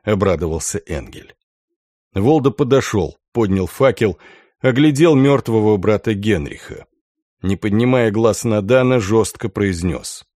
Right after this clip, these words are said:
"Именем Господа вы все арестованы и должны быть припровождены в тюрьму для расследования Святой Инквизиции". "Приплыли", стремительно пронеслась мысль.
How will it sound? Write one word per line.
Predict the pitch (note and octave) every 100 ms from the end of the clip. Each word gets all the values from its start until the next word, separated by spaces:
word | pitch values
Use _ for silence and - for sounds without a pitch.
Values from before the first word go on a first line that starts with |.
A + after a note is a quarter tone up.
| _ _ _ _ _ _ _ _ -
"Именем | A#2 C#3+ D3+ D3+ C3
Господа | A#2 C3 A2+ - A2+ A2 A2
вы | A2 A2+
все | - C3+ C#3+
арестованы | C3 B2+ - D3 C3 G2 D#2+ D2+ - - _ G#2+
и |
должны | G#2+ C3 B2 E3 E3+
быть | B2+ G#2+ -
припровождены | B2+ B2+ C3 B2+ G2 C3+ D3+ C#3+
в |
тюрьму | - D3+ C3 A#2+ G2+
для | F#2 G#2+
расследования | G#2+ - B2+ C3 A2 G#2+ F#2 F2+ E2+
Святой | A2 G#2+ A2 G2
Инквизиции". | G2 F2 - E2+ D2+ C2+ - - - - _ _ _ _ _ _ _ _ _ -
"Приплыли", | F#3+ - G#2+ G#2+ F#2+ D#2+ C#2+ - _
стремительно | - A#2+ G#2+ F#2+ - F2+ E2+
пронеслась | F#2+ F#2 F2 F2 C#2+ -
мысль. | E2 D2 -